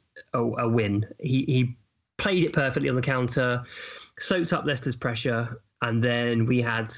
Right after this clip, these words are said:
Son and Kane and Lucas who were able to, to benefit from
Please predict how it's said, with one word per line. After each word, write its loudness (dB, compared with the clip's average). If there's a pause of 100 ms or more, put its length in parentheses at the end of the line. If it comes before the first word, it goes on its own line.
(260)
Son 0
and 0
Kane 0 (300)
and 2
Lucas 0 (120)
who 2
were 2
able 2
to, 0
to -2
benefit -2
from 2